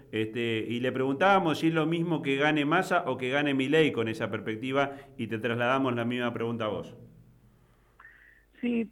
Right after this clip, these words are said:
Speaker 2: yo no encuentro mucha diferencia entre ambos, sí, diferencias ideológicas, por lo menos desde, desde lo teórico, pero los dos vienen demostrando que son los más pragmáticos del mundo, con tal de sumar un voto, dar una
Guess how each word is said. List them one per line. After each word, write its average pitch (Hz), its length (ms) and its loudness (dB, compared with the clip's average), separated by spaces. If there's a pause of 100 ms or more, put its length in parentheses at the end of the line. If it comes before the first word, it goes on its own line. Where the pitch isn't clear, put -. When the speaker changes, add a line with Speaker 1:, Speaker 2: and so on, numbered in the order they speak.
(200)
Speaker 2:
yo 170 160 -2
no 196 100 0
encuentro 156 420 0
mucha 143 460 0
diferencia 131 640 -2
entre 127 280 -4
ambos, 208 360 0
sí, 147 200 -2
diferencias 127 720 -4 (640)
ideológicas, 139 720 -2
por 120 140 -8
lo 110 100 -6
menos 131 300 -2
desde, 113 440 -4 (420)
desde 117 720 0 (280)
lo 131 160 -2
teórico, 220 580 0
pero 135 160 0
los 123 160 -2
dos 170 200 2 (520)
vienen 147 260 0
demostrando 180 580 -2
que 120 100 -6
son 135 260 -2
los 117 100 -6
más 151 180 0
pragmáticos 131 600 -2
del 123 100 2
mundo, 220 380 0
con 131 160 -4
tal 135 160 -2
de 127 80 -2
sumar 131 300 -2
un 131 120 -2
voto, 160 300 -2
dar 131 160 0
una 120 360 -6